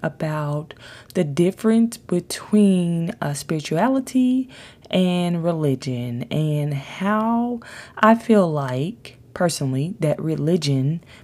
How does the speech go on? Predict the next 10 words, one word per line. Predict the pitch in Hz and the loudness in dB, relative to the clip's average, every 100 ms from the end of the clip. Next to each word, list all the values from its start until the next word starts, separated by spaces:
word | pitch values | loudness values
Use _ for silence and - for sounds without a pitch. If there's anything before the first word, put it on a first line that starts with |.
| - | -4
being | 170 180 - | 2 2 2
in | 165 151 | 0 0
religion | 143 135 135 226 160 143 131 - - - | 0 0 4 4 4 2 0 -4 -14 -12
has | - 170 147 | 0 2 2
affected | 139 147 143 143 | 0 0 0 0
me | 139 139 | 2 2
versus | 135 131 147 | 0 -2 -4
being | 127 139 139 139 | -2 0 0 0
into | 139 139 - 147 151 - - - | -2 -2 -4 -6 -6 -12 -20 -18
spirituality. | - - 127 131 - - 294 262 139 - - | -12 -6 -4 -4 -4 0 4 4 0 -4 -6